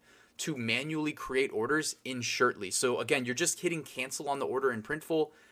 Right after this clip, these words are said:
going in, manually keying in the stuff into an order in Shirtly,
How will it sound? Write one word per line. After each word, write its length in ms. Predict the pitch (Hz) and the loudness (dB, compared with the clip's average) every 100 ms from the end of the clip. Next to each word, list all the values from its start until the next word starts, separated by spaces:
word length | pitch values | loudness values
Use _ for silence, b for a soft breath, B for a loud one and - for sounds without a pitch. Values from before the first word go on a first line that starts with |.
| b - | b 6
going 300 | 151 165 135 | 8 8 2
in, 260 | 147 131 | -2 -2
manually 440 | 127 147 156 147 147 | 0 0 0 -2 -4
keying 360 | - 165 160 | -2 0 0
in 200 | 120 139 | -2 -4
the 60 | 127 | -2
stuff 380 | - 139 135 b b b | 4 4 4 b b b
into 340 | - 147 - 147 | -6 -4 0 0
an 60 | |
order 260 | - 135 135 | 4 8 8
in 160 | - 107 | 6 0
Shirtly, 540 | - 170 175 175 | 2 2 2 0